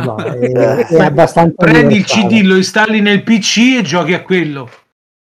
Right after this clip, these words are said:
Speaker 3: È uguale.
Speaker 2: <laughs> Vabbè, però in effetti sì, hanno cercato di riportare su board game, quindi sul gioco da tavolo,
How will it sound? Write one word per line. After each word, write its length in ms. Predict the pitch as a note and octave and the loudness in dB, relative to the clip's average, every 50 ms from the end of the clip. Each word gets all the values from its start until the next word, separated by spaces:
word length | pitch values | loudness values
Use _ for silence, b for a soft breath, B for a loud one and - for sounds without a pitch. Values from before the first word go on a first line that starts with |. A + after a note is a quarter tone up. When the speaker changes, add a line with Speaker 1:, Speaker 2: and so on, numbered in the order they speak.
| _ _ _ _ - | _ _ _ _ -12
Speaker 3:
È 320 | C#3 C3 - - A3+ B3 | -12 -10 -6 -2 0 0
uguale. 420 | A3+ E3+ D3+ B3+ - - D4+ - - | 0 2 0 0 0 0 -2 -2 0
Speaker 2:
<laughs> 1040 | - C#4+ - _ _ _ _ _ _ _ _ - - - - - - - - - - - | -4 -4 -4 _ _ _ _ _ _ _ _ -20 -20 -20 -20 -20 -20 -20 -20 -20 -10 0
Vabbè, 220 | - A#3 E3+ D#3 | 2 2 2 2
però 140 | - G#3 F#3 | 2 2 0
in 100 | F3+ G#3+ | 2 2
effetti 440 | C#4 C#4 - - D#3+ F3+ - - D#3 | 0 -2 0 0 0 0 0 -2 -4
sì, 160 | - - E3+ | -2 0 0
hanno 180 | C#3+ C#3 C#3+ C#3+ | 0 0 0 -6
cercato 380 | - E3 D3 - F3 F3+ F3+ E3+ | -8 -8 -8 -6 -6 -6 -6 -4
di 120 | D3 D3 | -4 -4
riportare 680 | C3+ C3+ C3 - D3+ C3 B2+ - E3 E3 F3 E3+ C#3 A#2+ | -4 -4 -4 -6 -6 -6 -4 -2 0 2 2 2 0 -4
su 580 | - - B2 A#2+ A#2 A2 G#2+ G#2 G2+ G#2+ G2 G2+ | -6 -8 -6 -4 -4 -4 -4 -4 -4 -6 -6 -8
board 460 | G#2 G2+ G2+ G2+ A#2+ B2 A#2 A2 A2+ | -12 -18 -10 -4 -4 -4 -4 -4 -6
game, 260 | G#2+ B2 C#3 C3+ A#2+ | -2 0 0 0 0
quindi 220 | A2 G2+ G#2 A2 | -4 -6 -10 -10
sul 140 | G2+ - A2 | -10 -10 -10
gioco 180 | G2+ A#2+ A2+ C3 | -10 -6 -4 -4
da 100 | B2 - | -4 -2
tavolo, 400 | - C3+ C3 C3+ C3+ A#2 G#2+ | -2 -2 0 0 0 -2 -2